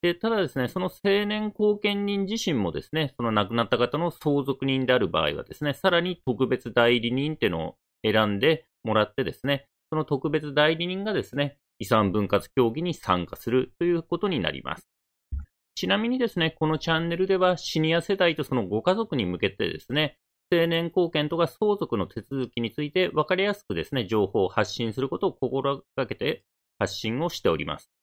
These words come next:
では、本題に戻りましてですね、例えば、七郎さんという方が亡くなってですね、不動産とか預貯金を持ってたと。で、七郎さんの相続人は妻の松子さん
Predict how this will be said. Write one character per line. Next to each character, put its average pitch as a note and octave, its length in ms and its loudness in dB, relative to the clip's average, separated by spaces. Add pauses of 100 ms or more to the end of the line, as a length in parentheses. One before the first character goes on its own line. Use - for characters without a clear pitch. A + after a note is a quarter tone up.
(680)
で F#3+ 100 2
は、 F3 280 2
本 G3 240 -2
題 G3+ 200 2
に F#3+ 120 0
戻 E3+ 260 2
り F3 120 -4
ま F3+ 140 0
し - 100 -8
て F#2+ 80 0
で D#2 80 -2
す - 120 -12
ね、 C3+ 240 -2 (320)
例 G3 360 2
え F#3 40 4
ば、 F3+ 340 0 (280)
七 - 300 -4
郎 G3 240 6
さ F3+ 200 0
ん F3 100 -4
と F3+ 100 0
い F3 40 4
う E3+ 60 2
方 F3 240 2
が C3+ 100 4
亡 F#2 200 -2
く C3+ 80 -2
な D#3 100 2
っ D#3 60 -6
て F#3+ 100 -2
で C#3 80 0
す - 100 -6
ね、 B2 280 -4
不 D3 60 -2
動 D#3+ 200 2
産 E3+ 240 -2
と G3 80 -2
か E3 80 2
預 G#2 160 4
貯 D#3 200 -2
金 E3 200 -2
を - 20 0
持 G2 160 2
っ F#2+ 60 -10
て D#2+ 120 -8
た D#2 120 -4
と。 D#2+ 300 -2 (320)
で、 D#3+ 120 -2
七 - 240 -2
郎 G3+ 160 4
さ G#3+ 120 -2
ん G3+ 40 -2
の G#3 100 -4
相 G3 240 4
続 G3 200 -2
人 F#3+ 160 -2
は F#3 100 0
妻 F#3 340 0
の G#2+ 120 2
松 A2 300 0
子 A#2 160 0
さ A#2 180 0
ん A#2 100 -6